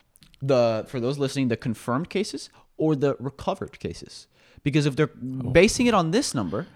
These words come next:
Speaker 1: on the, on the confirmed cases that we don't know this, what's gonna happen to them yet,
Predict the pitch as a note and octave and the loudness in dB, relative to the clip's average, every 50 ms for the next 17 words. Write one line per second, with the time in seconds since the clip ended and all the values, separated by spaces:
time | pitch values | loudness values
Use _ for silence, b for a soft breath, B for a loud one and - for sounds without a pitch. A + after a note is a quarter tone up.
0 | b b b b C3 C#3+ C#3+ C#3 C3+ C3 B2 - - C3+ C#3+ C#3+ C3 B2+ - D3 | b b b b -4 0 2 2 2 0 0 -2 -2 -2 0 0 0 -2 -2 -4
1 | C3 - - F#3+ A3+ B3 - - G#2 F#2+ - - A#2+ A2+ A2+ A#2 A#2+ G#2+ A#2+ C3+ | -4 -2 0 0 -2 -2 -2 -4 -4 -4 -4 -4 -8 -4 0 2 2 2 2 0
2 | B2+ A#2 A#2 C#3 D3 C#3 D3+ D#3 D3 C3+ B2 - - - C3+ C3+ B2+ B2+ B2+ C3 | 0 0 2 0 0 2 2 2 2 2 0 -2 -6 -8 -8 -8 -4 -2 -2 -2
3 | C3 - B2+ A2+ G#2 C#3 E3+ G#3 - D3 B2 F#2+ G2 F#2 E2 E2+ G2+ - | -2 -4 -6 -6 -4 -4 -6 -6 -6 -6 -6 -4 -4 -6 -6 -6 -8 -8